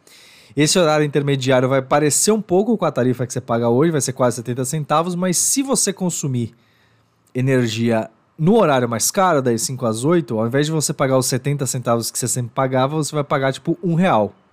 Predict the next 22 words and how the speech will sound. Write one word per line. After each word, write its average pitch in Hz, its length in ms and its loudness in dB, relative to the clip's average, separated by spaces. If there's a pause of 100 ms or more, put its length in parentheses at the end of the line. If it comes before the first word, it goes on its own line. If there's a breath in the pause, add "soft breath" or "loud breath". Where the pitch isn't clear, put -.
(1080 loud breath)
O - 40 -20
que - 100 -12
isso 254 160 -2
significa? 175 640 0
Significa 156 520 -2
que 170 180 -14 (220)
se - 240 0
você 247 260 2
tiver 120 500 0 (960)
uma 156 220 2
boa 180 460 4
gestão 120 600 -2 (1400)
de 113 200 -6
como 190 340 2
consome 143 440 -2
energia 127 360 0
na 127 100 -2
sua 117 200 -4
casa, 117 400 0
no 113 100 -6
seu 110 180 -6
comércio, 104 680 -8